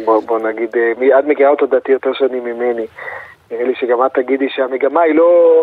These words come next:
היא לא מאוד מעודדת. אבל הוא ראש הממשלה, הוא נבחר בבחירות דמוקרטיות, אני מכבד אותו, אין לי שנאה כלפיו. אני, זו הממשלה שהוא בחר, הוא נצמד לקיצוניים, כולנו משלמים על זה מחיר,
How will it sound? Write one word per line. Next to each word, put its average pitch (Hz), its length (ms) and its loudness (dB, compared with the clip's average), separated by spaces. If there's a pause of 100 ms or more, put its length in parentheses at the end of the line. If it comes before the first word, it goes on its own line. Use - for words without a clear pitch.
היא 147 120 -4
לא 151 100 4
מאוד 147 220 2
מעודדת. 135 580 -4
אבל 143 180 0
הוא 202 160 4
ראש 175 120 -2
הממשלה, 147 460 0
הוא 113 180 -6
נבחר 156 220 -2
בבחירות 143 300 0
דמוקרטיות, 120 600 -4
אני 127 100 -2
מכבד 127 420 -2
אותו, 113 300 -6
אין 123 100 -2
לי 139 60 -4 (140)
שנאה 120 260 -2
כלפיו. - 460 -4 (600)
אני, 135 420 0
זו 139 80 2
הממשלה 135 400 0
שהוא 131 180 -2
בחר, 113 440 -2 (580)
הוא 131 100 -8
נצמד 135 280 -2
לקיצוניים, 127 720 -2 (400)
כולנו 131 320 0
משלמים 127 360 -6
על 117 80 -2
זה 123 160 -6
מחיר, 113 340 -6